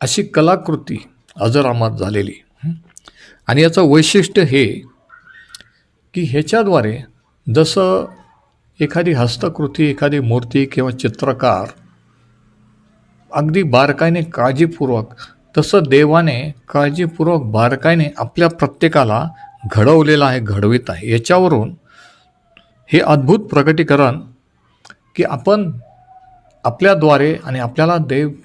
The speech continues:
परमेश्वर घडवीत आहे, त्याचे उद्देश सिद्धीस नेण्याची,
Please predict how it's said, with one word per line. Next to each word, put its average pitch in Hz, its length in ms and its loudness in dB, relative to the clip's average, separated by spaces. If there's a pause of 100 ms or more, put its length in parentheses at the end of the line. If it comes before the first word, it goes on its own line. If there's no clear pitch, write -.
(120)
परमेश्वर 127 460 -2
घडवीत 123 440 -2
आहे, 113 360 -8 (760)
त्याचे 139 260 2
उद्देश 160 500 0
सिद्धीस 131 420 -2
नेण्याची, 117 600 -4